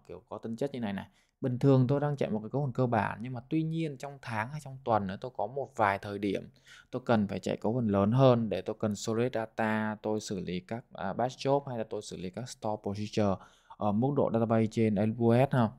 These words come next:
À, trên Amazon E C two, cụ thể là Amazon E C two. À, vậy thì cái việc mà vertical scaling này thì nó sẽ đòi hỏi chúng ta cần phải, à, stop server trước, xong chúng ta sẽ modify con E C two ha.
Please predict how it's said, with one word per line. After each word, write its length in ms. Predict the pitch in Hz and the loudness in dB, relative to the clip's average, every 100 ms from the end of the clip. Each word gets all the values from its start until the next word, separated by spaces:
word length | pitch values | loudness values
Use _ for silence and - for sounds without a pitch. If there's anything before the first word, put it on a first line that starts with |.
| - - - | -20 -20 -16
À, 160 | - 113 | -6 -4
trên 160 | 123 | 0
Amazon 220 | 113 117 113 | 0 2 0
E 40 | |
C 160 | - 117 | 0 6
two, 180 | 113 | 6
cụ 160 | 107 95 | 4 -10
thể 80 | 101 | -12
là 120 | - 98 | -14 -14
Amazon 120 | 104 | -14
E 200 | 104 - | -16 -6
C 40 | |
two. 200 | - 104 - - - - - | 0 0 -2 -20 -20 -20 -2
À, 160 | 123 | 2
vậy 160 | 127 135 | 4 4
thì 140 | - 135 | 4 2
cái 140 | 165 | 2
việc 400 | 165 175 135 - | 6 8 6 4
mà 360 | 123 120 117 110 | 0 4 6 6
vertical 640 | 117 139 135 135 - 110 | 4 0 0 -2 0 -2
scaling 540 | 101 - 117 123 127 123 | -4 -4 2 4 4 2
này 180 | 113 101 | 0 -2
thì 120 | 101 | -8
nó 140 | 101 127 | -10 -10
sẽ 160 | - 135 | -6 2
đòi 200 | 113 104 | 4 2
hỏi 240 | 98 101 | -2 -6
chúng 160 | 98 113 | -8 -6
ta 220 | 120 117 | -2 -2
cần 280 | 113 95 92 | -2 -8 -8
phải, 280 | - 92 82 - | -12 -12 -14 -8
à, 360 | 92 92 92 87 _ _ | -4 -2 -4 -8 _ _
stop 300 | - 156 180 | -4 0 0
server 360 | - 127 123 117 | -2 0 2 2
trước, 300 | - 175 214 - - - _ | 4 4 4 -2 -20 -20 _
xong 180 | - 123 | -4 -2
chúng 120 | 127 | -2
ta 120 | 127 | -2
sẽ 180 | 123 113 | -2 -2
modify 680 | 120 127 123 117 120 117 113 113 | 0 0 0 -2 -2 0 0 0
con 360 | 117 113 113 | -2 0 -2
E 100 | 104 | -4
C 40 | 110 113 | -6 -2
two 200 | 113 110 | 0 2
ha. 220 | 110 110 | 2 2